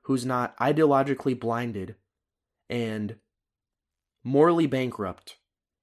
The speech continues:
and completely brainwashed and completely hateful of their neighbor just, just because you have different beliefs, that's scary. You're an idiot. And if the same was to be done to you,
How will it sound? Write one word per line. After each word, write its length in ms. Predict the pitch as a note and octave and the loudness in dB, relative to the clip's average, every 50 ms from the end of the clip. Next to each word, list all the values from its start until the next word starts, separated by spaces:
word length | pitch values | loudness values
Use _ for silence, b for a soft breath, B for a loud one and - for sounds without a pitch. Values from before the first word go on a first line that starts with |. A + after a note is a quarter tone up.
| _ | _
and 440 | - A#2 A#2+ A#2 A#2 A2+ A2 G#2 - | -10 -8 -6 -6 -6 -6 -8 -10 -8
completely 440 | - D#3 D3+ - F#3+ G3 G3 G3 F#3+ | -6 -4 6 10 10 10 10 8 4
brainwashed 680 | D3 C#3+ C#3 C3 B2+ B2 A2+ G#2 F#2+ F#2+ - - - - _ _ _ _ _ _ _ _ _ _ - | 0 0 0 0 -2 -4 -4 -4 -6 -6 -8 -12 -16 -20 _ _ _ _ _ _ _ _ _ _ -10
and 260 | A#2 A#2 A#2 A#2 G#2 | -8 -6 -6 -6 -4
completely 640 | - D3 C#3+ - E3 F#3 - - F3+ E3 D#3 - _ _ _ _ | -4 -4 0 4 4 4 6 4 0 -2 -4 -6 _ _ _ _
hateful 560 | - D#3+ D#3+ D3+ D3+ - C#3 A#2+ G#2 G#2 - _ _ _ _ _ | 0 2 2 2 2 0 -2 -2 -2 -2 -6 _ _ _ _ _
of 380 | - A#2 B2 A#2+ A#2 G#2+ G#2+ G#2+ | -6 -4 -4 -2 -4 -6 -6 -6
their 140 | B2+ C3+ C3 | -6 -4 -2
neighbor 460 | B2+ C3 C3+ B2 A2 G2+ F#2 E2+ - _ _ _ _ _ _ _ _ _ _ _ _ _ | -2 -2 -2 -2 -4 -6 -8 -10 -12 _ _ _ _ _ _ _ _ _ _ _ _ _
just, 400 | - - D3+ - - - - _ _ _ | 2 4 4 4 2 -2 -12 _ _ _
just 300 | - - D#3 D3 - - | -2 0 2 2 2 0
because 320 | - C3+ - - C3+ B2+ B2 | -2 -2 0 0 -2 0 0
you 80 | B2+ | -2
have 220 | B2 B2 A#2 G#2 G#2 | -2 -2 -4 -4 -4
different 340 | B2 A#2+ - A#2+ A2 G2+ - _ _ _ _ _ _ _ _ _ _ _ _ _ _ - A#2+ | -6 -8 -6 -8 -10 -10 -12 _ _ _ _ _ _ _ _ _ _ _ _ _ _ -12 -8
beliefs, 480 | C3 A#2+ B2+ B2+ C#3+ C#3+ - - - - _ _ _ _ _ _ _ _ _ _ _ _ _ _ _ _ _ _ _ _ _ | -4 -2 0 0 0 -2 -4 -8 -12 -14 _ _ _ _ _ _ _ _ _ _ _ _ _ _ _ _ _ _ _ _ _
that's 220 | - C#3+ C#3+ C#3+ - | 0 0 0 0 -2
scary. 420 | - C3+ A#2+ A2+ A2 A2+ A#2 - _ _ _ _ | -4 -4 -4 -4 -4 -6 -8 -10 _ _ _ _
You're 200 | A2 B2+ C#3+ C#3+ | -2 0 0 2
an 60 | B2 | 0
idiot. 440 | G#2+ G2 G2+ G2+ G2+ G2+ F#2+ - _ _ _ _ _ _ _ _ _ _ _ - | 0 -2 -2 -4 -4 -6 -8 -12 _ _ _ _ _ _ _ _ _ _ _ -10
And 400 | - A2 A2 A2 G#2+ G#2+ G#2 - _ _ | -8 -8 -6 -6 -8 -8 -10 -12 _ _
if 220 | - F#3 - - - | 6 6 6 6 2
the 80 | G3 | -2
same 240 | F#3+ - F#3 F#3 F#3 | -2 0 0 -2 0
was 180 | F3+ F3 E3+ - | 0 -2 -2 -2
to 100 | - E3+ | -4 -4
be 100 | D#3 D#3 | -2 -2
done 220 | C#3 C3+ C3 C3 | -2 -2 -2 -4
to 120 | C3+ - A#2+ | -4 -6 -6
you, 280 | A2 G2+ F#2+ G2 b | -4 -4 -6 -6 b